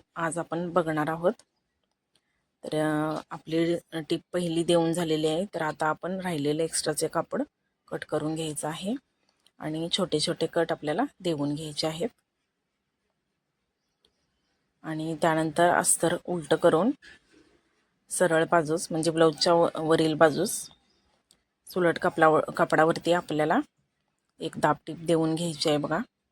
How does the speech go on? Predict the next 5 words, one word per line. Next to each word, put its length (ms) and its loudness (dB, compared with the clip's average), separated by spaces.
म्हणजे 220 -2
आपला 300 0
गळाही 420 -2
तयार 240 0
होईल. 360 -4